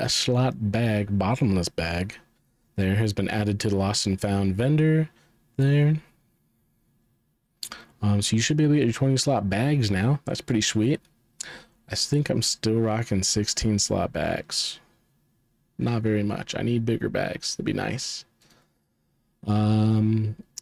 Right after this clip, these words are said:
oh yeah, this was huge news there. The Blizzard Developers Forum, World of Warcraft, Game Makers Guild Union. So Union is pretty huge for World of Warcraft. Um, now that they're owned by Microsoft, especially,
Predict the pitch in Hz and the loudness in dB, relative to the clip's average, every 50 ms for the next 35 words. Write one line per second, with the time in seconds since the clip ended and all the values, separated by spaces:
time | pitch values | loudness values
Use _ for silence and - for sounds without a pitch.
0 | - - - 113 104 101 104 117 107 98 104 117 - - 120 101 - - - - | -10 -6 -4 0 0 2 2 2 2 2 0 0 0 0 0 0 -2 -4 -6 -2
1 | - 143 139 135 135 127 120 113 104 101 107 107 104 98 95 92 92 - - 101 | 0 2 4 4 4 4 2 2 2 2 2 2 2 2 0 0 -2 -2 -2 -2
2 | 95 92 92 98 95 98 113 120 127 127 120 117 104 110 107 107 107 - 110 104 | -2 -2 -2 -2 -2 0 0 0 0 0 0 0 0 0 0 0 0 0 0 0
3 | 104 101 101 - - - 110 107 104 104 104 104 104 101 104 110 117 - - 117 | 0 0 -2 -4 -4 -2 -2 0 0 0 0 0 2 2 2 0 0 -2 -2 -2
4 | 110 110 110 110 107 104 104 - - - 104 101 101 101 - - - - 107 107 | -2 0 0 0 0 0 -2 -4 -4 -2 -2 0 -2 -2 -4 -6 -8 -6 -4 -2
5 | 107 107 107 107 104 104 - - 107 104 98 104 101 98 101 104 104 104 101 104 | 0 2 2 2 0 0 0 0 0 0 0 0 -2 -2 0 0 2 2 0 0
6 | 107 - - - _ - - - _ _ _ _ _ - 98 95 92 98 104 110 | -2 -6 -14 -20 _ -20 -20 -20 _ _ _ _ _ -4 -2 0 0 2 2 2
7 | 113 110 104 95 - - - - 113 120 127 - _ _ _ - - _ - - | 2 2 2 0 0 -4 -6 -8 -10 -12 -14 -16 _ _ _ -20 -20 _ -8 -4
8 | - 104 101 104 120 143 175 185 170 120 101 98 95 - - - 120 110 104 98 | -2 0 2 2 2 2 2 2 2 2 2 0 0 -2 -4 -2 -2 0 0 0
9 | - 107 107 107 110 107 110 - - 113 107 104 104 104 104 104 104 104 107 107 | 0 0 2 2 2 0 -2 -2 -2 0 2 2 2 2 2 2 2 2 2 0
10 | 110 110 104 104 107 104 104 - - 113 107 113 123 - - _ _ _ _ _ | 0 0 0 0 0 0 -2 -2 -2 -2 -2 -2 -4 -8 -14 _ _ _ _ _
11 | _ _ _ _ _ _ _ - 104 101 101 101 98 98 101 101 98 101 101 - | _ _ _ _ _ _ _ -6 -4 -2 -2 0 0 0 0 0 -2 -2 -2 -2
12 | 101 101 98 104 107 104 104 101 95 98 101 104 104 - 113 107 - 113 104 104 | -2 0 0 0 0 0 0 0 0 0 0 -2 -2 -2 -4 -2 -2 -2 -4 -4
13 | 107 - 101 - - - - - 107 107 - - - 107 107 107 107 107 110 113 | -4 -4 -4 -4 -4 -4 -4 -4 -2 -2 0 0 0 2 2 2 2 2 0 -2